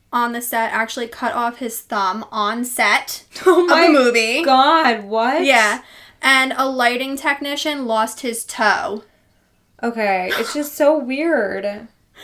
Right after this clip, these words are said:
Speaker 1: There weren't details on how this happened, but, like, that's fucking
Speaker 2: One thumb, one toe.
Speaker 1: horrific.
Speaker 2: Yeah, I
Speaker 1: Yeah.
Speaker 2: know.
Speaker 1: Ellen Burstyn,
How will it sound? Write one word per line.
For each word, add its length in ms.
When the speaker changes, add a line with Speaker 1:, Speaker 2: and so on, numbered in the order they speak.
Speaker 1:
There 140
weren't 300
details 440
on 140
how 240
this 160
happened, 500
but, 360
like, 300
that's 240
fucking 200
Speaker 2:
One 340
thumb, 460
one 280
toe. 200
Speaker 1:
horrific. 880
Speaker 2:
Yeah, 180
I 80
Speaker 1:
Yeah. 300
Speaker 2:
know. 60
Speaker 1:
Ellen 440
Burstyn, 800